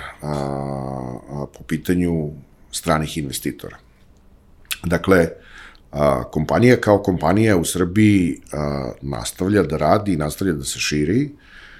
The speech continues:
Trenutno zapošljavamo šezdeset i pet ljudi. Do kraja ove godine je planirano da zaposlimo u okviru Srbije barem još dvadeset do trideset ljudi,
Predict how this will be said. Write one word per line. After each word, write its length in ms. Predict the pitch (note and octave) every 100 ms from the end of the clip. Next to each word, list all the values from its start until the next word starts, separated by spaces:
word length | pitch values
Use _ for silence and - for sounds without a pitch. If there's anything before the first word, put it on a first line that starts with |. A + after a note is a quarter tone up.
| - _ _
Trenutno 600 | E2+ F#2 G#2 G#2 G2+ F2+
zapošljavamo 640 | D#2 D2+ F#2 - A2 F#2+
šezdeset 500 | E2 E2+ E2 E2 D2+
i 60 | D2+
pet 300 | - C#2 -
ljudi. 380 | G#1+ A1 E2+ B2+ - _ _ _ _ - _ - - -
Do 280 | C2+ D#2 -
kraja 400 | F2+ F#2+ G2+ E2+
ove 240 | F#2 F2
godine 500 | C#2+ D#2+ D#2+ E2+ D#2+
je 120 | D#2
planirano 580 | D#2 D#2 E2+ F2 E2+ D#2
da 100 | D2
zaposlimo 840 | C#2+ D2+ - F2 E2+ D#2+ D#2+ D#2 - -
u 260 | F#2+ F#2+ F2
okviru 320 | E2+ E2+ C#2+
Srbije 420 | - D#2 D2+ D#2
barem 340 | B1+ D#2 D#2+ C#2+
još 140 | C2
dvadeset 400 | B1 C2+ D2+ D2
do 60 | C2+
trideset 520 | C2+ C#2+ - C#2+ -
ljudi, 460 | B1 A#1 F#2 C#3+